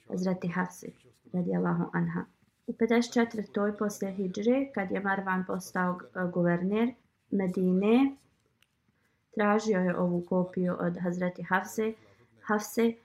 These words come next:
radijallahu anha, ali ona mu nije dala dozvolu. E, kada je Hazreti Hafsa preminula, a, Marvan je ovo uzeo od Abdullaha bin Omera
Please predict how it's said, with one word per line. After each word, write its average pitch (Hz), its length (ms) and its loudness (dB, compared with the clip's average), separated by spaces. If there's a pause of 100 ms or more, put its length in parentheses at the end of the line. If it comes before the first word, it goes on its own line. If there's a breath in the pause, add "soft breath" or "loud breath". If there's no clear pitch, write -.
(240 soft breath)
radijallahu 208 500 2
anha, 208 420 2
ali 190 260 0
ona 185 260 0
mu 185 100 0
nije 190 280 2
dala 175 300 0
dozvolu. 202 600 0 (260)
E, 214 140 -4
kada 214 180 2
je 202 180 2
Hazreti 214 420 0
Hafsa 214 420 -2
preminula, 226 760 4 (500 loud breath)
a, 190 320 4 (1000)
Marvan 202 460 4
je 185 140 2
ovo 190 340 0
uzeo 214 500 4
od 185 240 0
Abdullaha 185 600 0
bin 180 220 0
Omera 208 400 2